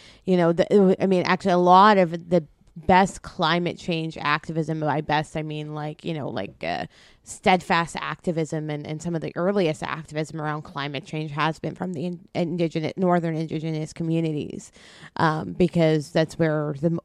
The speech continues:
you know, sig-, change has been, you know, no-, like, significantly noted, um,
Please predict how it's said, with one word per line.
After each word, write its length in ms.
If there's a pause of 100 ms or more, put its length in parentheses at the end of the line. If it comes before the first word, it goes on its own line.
you 160
know, 100
sig-, 260 (160)
change 380
has 160
been, 320 (120)
you 100
know, 160
no-, 240 (120)
like, 140
significantly 720
noted, 580 (440)
um, 840